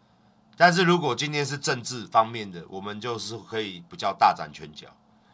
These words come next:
因为政治是大家公共的利益，大家所有人的利益。哦，就像吴子嘉，你说他讲我什么，我说他要去吃大便，哎，听他在胡乱，好不好？啊，他要跟我在那边有的没的，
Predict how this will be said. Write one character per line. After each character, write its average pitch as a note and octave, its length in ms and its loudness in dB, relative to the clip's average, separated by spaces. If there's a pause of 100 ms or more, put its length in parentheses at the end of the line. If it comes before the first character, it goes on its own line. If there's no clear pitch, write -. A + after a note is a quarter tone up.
(180)
因 G3 80 -2
为 G#3+ 140 6
政 G3 320 4
治 E3+ 220 -2
是 D3 260 -6 (180)
大 C3+ 140 6
家 A#2 160 6
公 A2+ 220 -8
共 G2+ 200 -12
的 E2+ 120 -10
利 F2 140 -14
益， E2+ 200 -14 (280)
大 A#2 120 -2
家 A2 160 -2
所 G#2+ 280 -6
有 A2 80 -4
人 E2+ 160 -8
的 E2 100 -14
利 E2+ 120 -14
益。 D#2 200 -20 (720)
哦， F2 200 -6
就 B2+ 120 -6
像 C3 160 2
吴 A#2+ 80 -4
子 F#2+ 160 -14
嘉， G2+ 380 0 (340)
你 G2+ 80 -16
说 A#2+ 240 -6
他 A#2 160 2
讲 G#2 160 -2
我 G#2+ 80 -4
什 F2+ 100 -12
么， F2 120 -12
我 F2 60 -12
说 G#2+ 140 -8
他 G#2+ 140 -2
要 G#2 80 0
去 G2 140 -14
吃 - 160 -16
大 F2+ 200 4
便， D#2+ 160 -12 (840)
哎， F2+ 280 -8
听 - 160 -14
他 A2+ 120 -2
在 A2+ 160 0
胡 E2+ 160 -10
乱， F2 200 0 (640)
好 F#2+ 140 -4
不 A2 60 4
好？ G#2+ 300 8 (100)
啊， A2 100 -2
他 C3+ 140 6
要 C3+ 120 10
跟 C#3 140 -4
我 A#2 80 -2
在 C3 140 0
那 B2+ 80 -4
边 C3 120 -4
有 G#2+ 140 -4
的 G2+ 100 -8
没 F2+ 200 -8
的， F2 220 -10